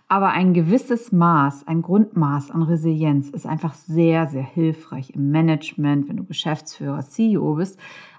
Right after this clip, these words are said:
aber auch halt bei, bei Mitarbeitern. Das, äh, trainiere ich deswegen auch mit meinen Mitarbeitern, weil dann einfach vieles leichter fällt, insbesondere der Umgang mit Stress, wo halbwegs auch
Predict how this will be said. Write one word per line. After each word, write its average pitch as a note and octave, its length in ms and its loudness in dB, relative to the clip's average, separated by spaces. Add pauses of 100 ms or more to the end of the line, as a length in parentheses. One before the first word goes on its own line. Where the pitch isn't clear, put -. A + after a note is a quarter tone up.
(100)
aber G#3+ 400 2
auch D#3+ 260 0
halt D#3 300 0
bei, C#3+ 180 0
bei C#3 160 0
Mitarbeitern. D3 840 -2 (300)
Das, D3+ 340 -6
äh, - 100 -8
trainiere E3+ 480 2
ich D#3 220 -6
deswegen D3+ 480 -2
auch D3 220 -4
mit F#3 200 -2
meinen C#3+ 220 2
Mitarbeitern, D3+ 720 -2
weil C#3+ 180 0
dann D#3 160 0
einfach D3 320 -6
vieles E3+ 400 -4
leichter E3+ 460 -2
fällt, - 360 -6
insbesondere E3 840 2
der D#3+ 180 -2
Umgang E3 400 4
mit G3+ 160 -2
Stress, - 500 -4 (400)
wo F3 240 4
halbwegs D#3+ 560 -2
auch F3+ 300 0